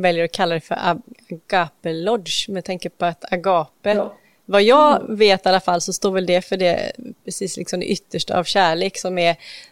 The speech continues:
Speaker 1: man älskar utan att få någonting tillbaka, och det är liksom den här gudomliga
Speaker 2: Precis.
Speaker 1: kärleken och så vidare.
Speaker 2: Ja.
Speaker 1: Och sen så
Speaker 2: Ja.
Speaker 1: pratar man om någonting som är tvärt emot. Det känns nästan
Speaker 2: Ja.
Speaker 1: lite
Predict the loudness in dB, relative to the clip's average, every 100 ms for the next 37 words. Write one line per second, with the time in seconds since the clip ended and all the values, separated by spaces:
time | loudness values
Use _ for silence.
0 | _ -6 -2 0 -2 -4 -2 -2 -2 -4
1 | -8 -6 -6 -6 -8 -10 -6 0 2 2
2 | -2 -4 -2 -2 -4 -6 -10 -4 -4 -4
3 | 0 2 2 0 0 0 2 2 0 -6
4 | -6 -6 -6 -4 -2 0 0 -4 -6 -14
5 | _ -8 -6 -2 -2 -2 0 0 0 -2
6 | -2 -2 -4 -6 -6 -6 -6 -10 -8 -8
7 | -8 _ -10 -10 -8 -8 -8 -10 -14 -8
8 | -4 -2 -4 -4 0 0 2 2 0